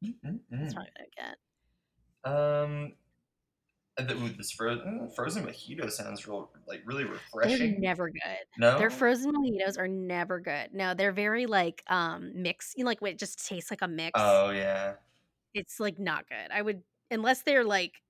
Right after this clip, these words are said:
Speaker 2: making them super fresh, like, no, they're not good. I'm just gonna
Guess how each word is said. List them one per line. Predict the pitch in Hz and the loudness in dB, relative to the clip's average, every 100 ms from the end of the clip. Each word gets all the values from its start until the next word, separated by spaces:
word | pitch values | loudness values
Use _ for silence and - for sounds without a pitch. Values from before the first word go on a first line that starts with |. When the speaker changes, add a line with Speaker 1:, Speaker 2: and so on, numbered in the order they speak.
| _ | _
Speaker 2:
making | 220 208 226 | -2 0 0
them | 190 185 | -2 -2
super | - 208 190 | -4 -4 -2
fresh, | 175 170 185 - | 0 0 0 -4
like, | 160 175 | -6 -6
no, | 160 | -6
they're | 170 175 | -4 -4
not | 165 - | -6 -8
good. | 87 - 202 _ _ 302 | -12 -12 -18 _ _ -16
I'm | 175 | -16
just | - | -14
gonna | 170 175 | -14 -16